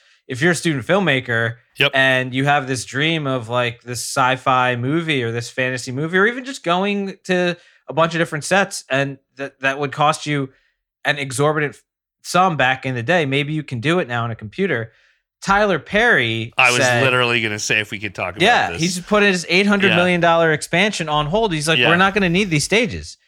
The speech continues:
Speaker 2: Yeah.
Speaker 1: People are going to lose jobs over this. And he's not saying it's a good or bad thing. He's just saying, like, we need to be aware
Speaker 2: Yes.
Speaker 1: that I don't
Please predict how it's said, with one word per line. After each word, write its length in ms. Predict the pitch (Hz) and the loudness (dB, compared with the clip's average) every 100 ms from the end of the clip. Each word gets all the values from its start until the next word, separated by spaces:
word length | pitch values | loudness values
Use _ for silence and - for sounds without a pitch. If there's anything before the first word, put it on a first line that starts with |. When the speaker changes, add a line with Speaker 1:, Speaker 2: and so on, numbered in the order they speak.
| _ | _
Speaker 2:
Yeah. 200 | 110 101 | -2 -2
Speaker 1:
People 500 | 90 202 202 175 151 _ _ _ 151 | -2 -2 0 0 -2 _ _ _ -2
are 100 | 147 | 2
going 280 | 165 180 | 2 2
to 120 | 165 156 | 0 0
lose 220 | 156 123 | -2 0
jobs 400 | 143 160 170 120 | 2 2 2 -2
over 220 | 104 101 | -4 -6
this. 240 | 95 95 | -8 -6
And 100 | 151 | 0
he's 160 | 175 220 | 2 2
not 160 | 254 - | 0 0
saying 220 | 220 190 | 0 -2
it's 120 | - | -4
a 60 | 139 | 0
good 160 | 156 | 0
or 80 | 139 | 2
bad 320 | 135 180 196 | 2 2 2
thing. 160 | 120 120 | -2 -4
He's 160 | 160 | -4
just 160 | 190 185 | -4 -4
saying, 160 | 175 151 | -2 -2
like, 160 | 139 | -4
we 100 | 160 | -4
need 180 | 202 180 | -4 -4
to 60 | 139 | -2
be 200 | 139 123 | -2 -2
aware 640 | 95 156 156 117 110 - _ - | 0 2 2 2 -2 -6 _ -6
Speaker 2:
Yes. 200 | 147 135 | 0 2
Speaker 1:
that 440 | 139 135 135 - _ - | 4 4 2 -2 _ -2
I 200 | 139 160 | 2 4
don't 280 | 196 180 | 4 0